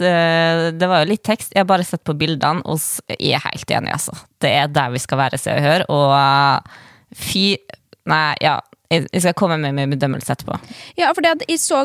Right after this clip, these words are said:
Speaker 2: bare saken på V G forsida først, og så, så ser jeg da Erlend Elias som står der, utrolig dårlig bilde, med liksom støvler oppe i Nordland, sikkert et eller annet sånn, og så sto det kje-, «Se kjendisenes påskebilder». Så det minst tiltalende bildet,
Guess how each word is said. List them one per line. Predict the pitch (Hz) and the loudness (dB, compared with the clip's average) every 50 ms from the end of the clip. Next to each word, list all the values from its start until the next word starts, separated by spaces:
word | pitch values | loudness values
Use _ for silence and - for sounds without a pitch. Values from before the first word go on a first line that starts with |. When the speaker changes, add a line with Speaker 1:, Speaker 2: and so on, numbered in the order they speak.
| 262 247 | 2 2
Speaker 2:
bare | 269 269 254 | 0 0 0
saken | 269 - - 247 220 - - 196 202 | 0 0 0 0 0 0 -2 -4 -4
på | 196 226 220 220 | -2 -4 -2 0
V | 226 220 | 0 0
G | 214 196 185 202 147 - | 0 0 0 -2 -2 -4
forsida | - 233 - 202 202 | -8 -6 -4 -4 -4
først, | - 254 370 - - | -2 -2 -4 -4 -4
og | 285 | -6
så, | - 277 269 | -6 -6 -6
så | - 294 254 226 214 | -2 -2 0 0 0
ser | - - 233 202 214 | 0 0 -2 -2 0
jeg | 208 | 0
da | 202 190 190 - - | 0 0 0 0 -2
Erlend | 220 226 208 190 190 | -2 -2 -2 -2 -2
Elias | 196 226 214 185 160 147 156 190 | -4 -4 -2 -2 -2 -2 -2 -2
som | - 202 208 | -4 -6 -6
står | - - 202 175 170 165 | -4 -2 0 0 0 0
der, | 165 - 220 214 - - - | -2 -4 -6 -10 -10 -14 -16
utrolig | - - - 285 240 190 160 170 160 | -14 -8 -6 -4 -4 -2 -2 -2 0
dårlig | 180 190 170 165 165 | 0 0 0 0 0
bilde, | 175 180 165 156 175 226 247 - | -2 -2 -2 -2 0 0 0 -2
med | 202 208 196 185 180 175 180 | -2 -2 0 0 0 0 -2
liksom | 196 202 202 185 | -2 -4 -4 -4
støvler | - - - 190 185 185 190 185 151 147 151 160 175 | -6 -6 -2 -2 -2 0 0 -2 0 0 0 0 0
oppe | 160 175 - - 175 | 0 -2 -2 -2 -2
i | 156 151 165 175 175 | -2 0 -2 -2 -2
Nordland, | 185 185 185 160 151 151 165 165 | 0 0 0 0 -2 -2 -4 -6
sikkert | 165 - 147 156 160 | -8 -6 -4 -4 -4
et | - | -4
eller | 156 151 151 | -4 -2 -2
annet | 151 156 - | -2 0 0
sånn, | 233 294 330 339 - - - _ - | 0 0 0 -4 -8 -20 -20 _ -10
og | - 220 220 | -8 -6 -6
så | 208 | -4
sto | - 208 202 202 | -2 -2 -2 -2
det | 208 | 0
kje-, | 240 202 - | -2 -2 -4
«Se | - - - 226 214 208 220 - | -4 -6 -2 0 0 0 0 -2
kjendisenes | 220 196 165 151 165 - 160 156 156 - | -2 -2 0 -2 -2 -2 -4 -4 -6 -6
påskebilder». | - - 175 170 - - 170 - - 135 160 175 196 | -6 -6 -6 -6 -6 -8 -10 -10 -6 -6 -8 -6 -2
Så | 202 | 0
det | 214 226 | 0 2
minst | 226 226 226 226 220 233 262 - - - | 2 2 2 2 0 0 -2 -4 -6 -4
tiltalende | - 247 202 - - - 165 160 165 160 160 170 | -6 -6 -6 -6 -6 -6 -4 -4 -2 -2 -2 -2
bildet, | 185 190 185 185 202 185 170 147 151 185 | 0 0 -2 -2 -2 -2 0 0 0 -2